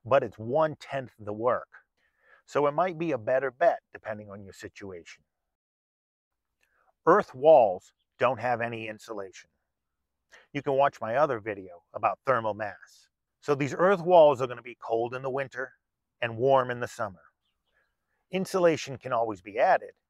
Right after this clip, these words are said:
but curved walls with buttresses will make it very difficult to put on insulation.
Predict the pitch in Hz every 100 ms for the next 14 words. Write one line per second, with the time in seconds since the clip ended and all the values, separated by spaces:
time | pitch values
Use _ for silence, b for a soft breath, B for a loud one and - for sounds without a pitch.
0 | _ 123 92 123 120 _ - _ - -
1 | 175 190 180 190 202 139 120 - _ _
2 | 139 - - 151 - 135 - 98 87 -
3 | _ _ _ _ 131 131 127 104 131 143
4 | 120 156 - 107 92 107 - 117 107 107
5 | 107 - 107 107 - 95